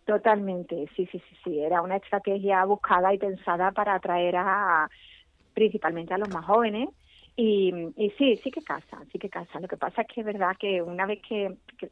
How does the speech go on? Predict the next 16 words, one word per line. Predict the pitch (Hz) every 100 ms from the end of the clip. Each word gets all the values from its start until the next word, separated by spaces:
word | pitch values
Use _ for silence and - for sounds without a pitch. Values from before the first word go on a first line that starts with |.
| -
al | 180
menos | 185 226
la | 240
intención | 214 196 214 208
que |
yo | 214
tenía, | 190 196 196
¿no? | 180 226 _
No | 190 185
sé | 214
si | 285
lo | -
he |
conseguido, | 208 - 196 208 214 285 _ - - - -
eh, | - 185 175 175 165 156 - _
pero | - 175